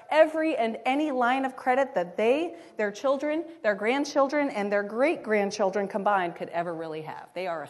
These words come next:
slave, right? And this king, who is really a stand-in for God, lets this servant, like, get way too far in debt. Ten thousand talents, in this passage it says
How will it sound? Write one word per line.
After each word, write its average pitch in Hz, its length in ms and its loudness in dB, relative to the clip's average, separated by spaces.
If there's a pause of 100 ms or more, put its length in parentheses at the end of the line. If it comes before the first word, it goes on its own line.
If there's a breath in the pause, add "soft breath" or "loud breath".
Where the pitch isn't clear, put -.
slave, - 240 -18 (400)
right? 147 200 -8 (720 soft breath)
And 247 180 6
this 349 240 0
king, 226 460 -2
who 247 160 -2
is 233 140 -6
really 269 220 -2
a 262 40 -2
stand-in 226 460 -6
for 240 160 -6
God, 170 380 -2 (520 soft breath)
lets 277 300 2
this 302 260 -2
servant, 285 520 -2
like, 180 340 -4 (160)
get 220 200 -10
way 294 680 -4
too 233 220 -6
far 196 520 0
in 160 160 -6
debt. 170 440 -4 (920)
Ten 339 380 -2
thousand 302 540 4
talents, 262 380 -4
in 202 80 -6
this 214 140 -4
passage 208 260 -2
it 208 100 -6
says 196 220 -6